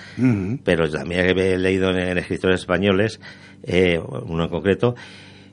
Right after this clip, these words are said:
Speaker 2: que con, pues, exactamente decía que con lo-, los huesos de los, eh, de los caídos en las cruzadas hacían tomateras. <laughs>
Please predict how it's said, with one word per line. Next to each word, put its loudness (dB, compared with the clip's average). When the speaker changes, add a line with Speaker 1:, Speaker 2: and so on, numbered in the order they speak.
Speaker 2:
que 4
con, -2
pues, -10
exactamente -4
decía 0
que -4
con -2
lo-, 0
los -2
huesos -2
de 0
los, -2
eh, -2
de -2
los -4
caídos -2
en -4
las -4
cruzadas -4
hacían -4
tomateras. -8
<laughs> -6